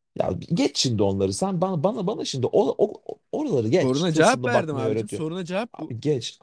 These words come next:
Speaker 1: Öyle değil abi. Tılsımlı bakmayı
Speaker 2: Evet abi.
Speaker 1: öğretiyoruz diye bir bilimsel bir şey yok yani.
Speaker 2: Böyle
Speaker 1: Ben sana
Speaker 2: bilimsel
Speaker 1: diyorum
Speaker 2: bir
Speaker 1: ki,
Speaker 2: şey yok ama ben olan şeyi söylüyorum
Speaker 1: ya
Speaker 2: sana.
Speaker 1: olan şey geç abi. Ben ne yapıldığını söylüyorum. Veri var, değil mi?
Speaker 2: Evet
Speaker 1: Tılsımı
Speaker 2: abi.
Speaker 1: geç şimdi. Veri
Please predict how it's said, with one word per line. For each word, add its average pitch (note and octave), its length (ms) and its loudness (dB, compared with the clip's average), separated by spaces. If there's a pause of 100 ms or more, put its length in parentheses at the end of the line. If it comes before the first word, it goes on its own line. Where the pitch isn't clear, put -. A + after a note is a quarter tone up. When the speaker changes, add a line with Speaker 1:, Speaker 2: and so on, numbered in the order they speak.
(100)
Speaker 1:
Öyle D3+ 260 2
değil E3+ 220 0
abi. G2+ 100 -2
Tılsımlı D#3+ 460 -2
bakmayı D3+ 340 0
Speaker 2:
Evet C#3 80 2
abi. C#3 180 4
Speaker 1:
öğretiyoruz D3 400 0
diye C#3+ 180 2
bir C#3+ 160 0 (220)
bilimsel C#3 520 2
bir C3 60 -4
şey D3 180 2
yok D3 260 2
yani. G#1+ 240 -8 (540)
Speaker 2:
Böyle C#3 280 2
Speaker 1:
Ben - 0 -
sana D#3+ 240 2
Speaker 2:
bilimsel - 0 -
Speaker 1:
diyorum F#3+ 240 6
Speaker 2:
bir F#3+ 40 2
Speaker 1:
ki, - 0 -
Speaker 2:
şey G#3+ 140 2
yok F#3 100 0
ama F3+ 200 -2
ben F3 60 0
olan F3 260 -2
şeyi F3+ 260 -4
söylüyorum G2+ 420 -8
Speaker 1:
ya - 100 -2
Speaker 2:
sana. - 40 -4
Speaker 1:
olan D3+ 240 4
şey F3+ 220 -2
geç F#3 280 -2
abi. F3+ 140 0
Ben E3+ 220 -4 (300)
ne C3+ 240 2
yapıldığını C#3 500 0
söylüyorum. F2+ 420 -2 (120)
Veri E3+ 280 6
var, A#2+ 300 0 (300)
değil G#3 120 0
mi? E3+ 60 -14 (760)
Speaker 2:
Evet A2+ 300 0
Speaker 1:
Tılsımı D#3+ 140 0
Speaker 2:
abi. - 20 -2
Speaker 1:
geç F3 200 0
şimdi. F#2+ 320 -10 (1000)
Veri F3+ 240 4